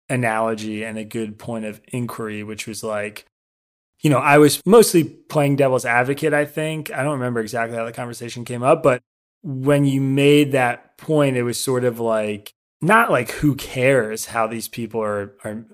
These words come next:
you know, making these decisions about their identity or whatever, but also, but, but even more like, why is this the one space that we try and box people in or constrain it in a way that we really don't in other spaces?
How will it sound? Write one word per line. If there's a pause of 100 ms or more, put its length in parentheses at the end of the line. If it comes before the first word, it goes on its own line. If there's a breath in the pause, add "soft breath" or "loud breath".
(140)
you
know,
making
these
decisions
about
their
identity
or
whatever,
but
also,
but,
but
even
more
like, (380 soft breath)
why
is
this
the
one
space
that
we
try
and
box
people
in (100)
or
constrain
it
in
a
way (360 soft breath)
that
we
really
don't
in
other
spaces?